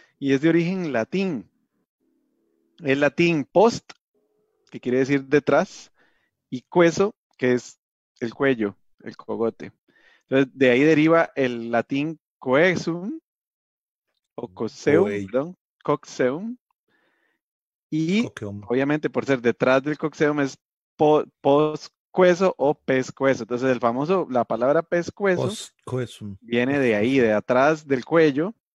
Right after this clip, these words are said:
Speaker 1: Entonces, el pescozón, en
Speaker 2: Pum.
Speaker 1: buena y sana teoría originario, era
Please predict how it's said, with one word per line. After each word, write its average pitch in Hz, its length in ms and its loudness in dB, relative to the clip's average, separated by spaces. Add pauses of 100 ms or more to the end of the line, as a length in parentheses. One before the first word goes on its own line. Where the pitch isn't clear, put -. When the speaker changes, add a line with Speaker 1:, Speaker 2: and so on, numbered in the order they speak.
(560)
Speaker 1:
Entonces, 135 300 0
el 127 160 0
pescozón, 160 840 -2 (300)
en 143 260 -2
Speaker 2:
Pum. 151 200 2
Speaker 1:
buena 143 240 0
y 147 80 -6
sana 143 240 -2
teoría 147 320 0
originario, 127 640 -2
era 131 340 -2